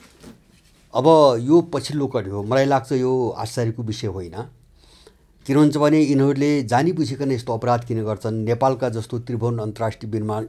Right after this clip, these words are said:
विमानस्थल लगायत केही विमानस्थलहरू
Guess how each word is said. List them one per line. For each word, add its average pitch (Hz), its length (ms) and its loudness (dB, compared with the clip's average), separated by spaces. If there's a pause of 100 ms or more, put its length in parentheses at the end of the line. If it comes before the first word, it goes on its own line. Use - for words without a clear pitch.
विमानस्थल 107 500 -4
लगायत 101 380 -6 (600)
केही 170 140 8
विमानस्थलहरू 113 920 -2